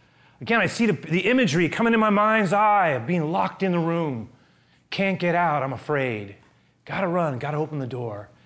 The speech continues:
Living in an age of anxiety and fear. Let's break out in Jesus.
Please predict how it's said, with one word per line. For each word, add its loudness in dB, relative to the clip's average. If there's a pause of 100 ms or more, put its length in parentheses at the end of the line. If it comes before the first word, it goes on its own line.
(260)
Living 0
in 0
an -2
age -2
of -4
anxiety -4
and -8
fear. -10 (640)
Let's -14
break -4
out -2
in -8
Jesus. -12